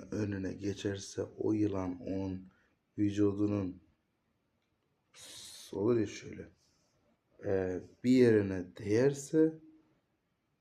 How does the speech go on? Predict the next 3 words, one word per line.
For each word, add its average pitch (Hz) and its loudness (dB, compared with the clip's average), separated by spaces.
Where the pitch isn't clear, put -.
yanıyor, 135 2
toz 117 0
oluyor. 101 -6